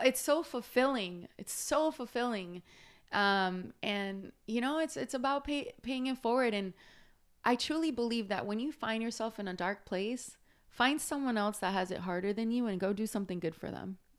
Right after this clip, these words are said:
It will change you. You will feel so good. And it's in those moments wh-, that I'm giving back, that I'm helping people in need, is that I'm just like,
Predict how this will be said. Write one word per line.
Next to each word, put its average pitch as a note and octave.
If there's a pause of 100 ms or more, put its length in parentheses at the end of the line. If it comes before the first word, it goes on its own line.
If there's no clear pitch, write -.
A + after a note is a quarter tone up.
(680)
It A3+
will A#3+
change F#3
you. G3
You G#3+
will A#3
feel A3
so F#3+
good. F3 (320)
And A3
it's A#3+
in C4+
those C4
moments A3
wh-, F3+
that G3
I'm G3
giving G3
back, G3
that F3+
I'm F3 (300)
helping G#3
people G3
in F#3
need, G#3+ (240)
is F#3
that F3+ (300)
I'm F#3
just F#3+
like, E3